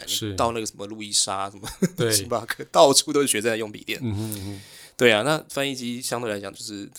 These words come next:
Speaker 1: 不用再多带这一台吧。
Speaker 2: 嗯，没错。
Speaker 1: 是不是？而且它内容可能也没有像笔电这么的好用了。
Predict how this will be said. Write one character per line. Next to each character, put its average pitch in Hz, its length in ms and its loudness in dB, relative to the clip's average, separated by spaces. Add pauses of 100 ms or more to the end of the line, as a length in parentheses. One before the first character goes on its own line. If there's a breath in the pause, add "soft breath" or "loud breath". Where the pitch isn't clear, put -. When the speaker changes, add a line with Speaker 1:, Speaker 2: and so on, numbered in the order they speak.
(140)
Speaker 1:
不 - 60 -4
用 123 120 0
再 131 120 -4
多 117 180 -10
带 110 180 -4
这 107 120 -8
一 104 80 -10
台 - 240 -14
吧。 - 220 -20 (100)
Speaker 2:
嗯， 101 420 -4
没 98 80 -18
错。 95 200 -6
Speaker 1:
是 85 120 -12
不 - 60 -16
是？ - 80 -16
而 113 80 -4
且 110 340 -6
它 113 400 -2
内 123 100 -6
容 101 160 -4
可 104 120 -14
能 95 120 -16
也 95 60 -18
没 104 140 -10
有 - 200 -12
像 104 280 -8
笔 - 160 -20
电 104 180 -6
这 101 80 -8
么 95 80 -14
的 104 80 -18
好 - 180 -10
用 101 160 -4 (100)
了。 - 140 -12